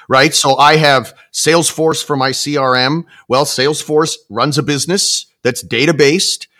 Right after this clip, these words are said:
So, so Salesforce says, "Yes, you can use my cloud-based C R M service, but everybody needs a login, everybody needs credentials." Because I want to know who all these people are, and the business people want to know who's working on the C R M.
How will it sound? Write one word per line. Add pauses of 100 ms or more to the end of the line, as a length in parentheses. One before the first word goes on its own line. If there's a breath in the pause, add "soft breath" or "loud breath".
So,
so
Salesforce
says,
"Yes,
you
can
use
my
cloud-based
C
R
M
service,
but
everybody
needs
a
login,
everybody
needs
credentials." (680)
Because
I
want
to
know
who
all
these
people
are,
and
the
business
people
want
to
know
who's
working
on
the
C
R
M.